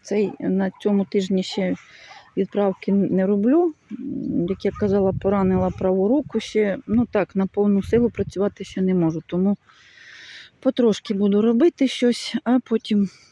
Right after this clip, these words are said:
ну, просто ще чоловіка вдома нема, він від'їхав по справам, і... і поки копати я не зможу щось там копати, викопувати. Тому почну вже,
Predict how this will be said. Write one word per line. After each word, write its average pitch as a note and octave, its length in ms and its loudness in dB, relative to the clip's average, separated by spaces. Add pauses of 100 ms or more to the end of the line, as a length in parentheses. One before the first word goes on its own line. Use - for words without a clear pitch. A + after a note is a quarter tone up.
(600)
ну, A#3+ 200 4
просто A3 300 0
ще - 160 -6
чоловіка G3+ 420 0
вдома F3 260 2
нема, F#3 300 2
він A3 160 4
від'їхав G3 460 -2
по - 140 -8
справам, F3+ 540 -2
і... F#3 260 -2 (2750)
і A#3 160 0
поки A3 360 -2
копати A3+ 540 -2
я G3 180 2
не G3 160 4
зможу E3 400 2
щось C#3+ 220 -4
там C#3+ 220 0
копати, F3+ 540 -2
викопувати. F3 800 -2 (2500)
Тому G#3+ 280 4
почну G#3+ 520 0
вже, F#3+ 400 2